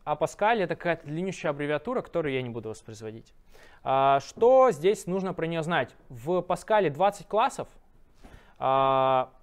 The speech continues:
порядка одиннадцать тысяч картинок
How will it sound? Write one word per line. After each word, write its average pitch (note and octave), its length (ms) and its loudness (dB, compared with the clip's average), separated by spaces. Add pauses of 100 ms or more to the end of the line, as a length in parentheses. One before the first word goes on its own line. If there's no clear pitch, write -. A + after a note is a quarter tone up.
(160)
порядка E3+ 840 2
одиннадцать F#3 440 -4
тысяч - 280 -6
картинок A3+ 560 -4